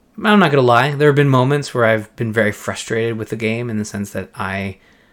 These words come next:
have gone up a cou-, against a couple encounters, like, three or four times and died every one. And sometimes you'll have a good run where you're able to get back to the guy who killed you and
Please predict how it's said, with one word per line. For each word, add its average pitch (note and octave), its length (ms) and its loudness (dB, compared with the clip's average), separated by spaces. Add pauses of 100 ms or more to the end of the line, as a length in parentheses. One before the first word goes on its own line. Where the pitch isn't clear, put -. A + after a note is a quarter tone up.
(460)
have G#2+ 220 -4
gone G#2 260 0
up G#2 280 -6
a A#2+ 60 -8
cou-, - 160 -12 (100)
against G2+ 400 -6
a - 60 -10
couple G#2 320 -8
encounters, A2 500 -4
like, G2+ 160 -8
three G#2 180 -4
or G2+ 60 -2
four G2 220 -6
times G2+ 420 -6
and F#2+ 160 -10
died F#2+ 240 -10
every F#2+ 180 -10
one. F#2+ 360 -6
And F#2+ 280 -8 (400)
sometimes G#2+ 800 -2 (260)
you'll A#2 120 -2
have A2 140 0
a G#2+ 40 0
good G#2+ 260 -2
run A#2 320 0
where A2 120 0
you're G#2+ 120 2
able G#2 200 0
to A2 80 -6
get G2+ 200 -10
back A2 240 -6
to A2+ 100 -8
the G#2+ 80 -6
guy G#2+ 220 -2
who G#2+ 80 -4
killed G#2+ 320 -6
you A2+ 380 -6
and G2+ 380 -6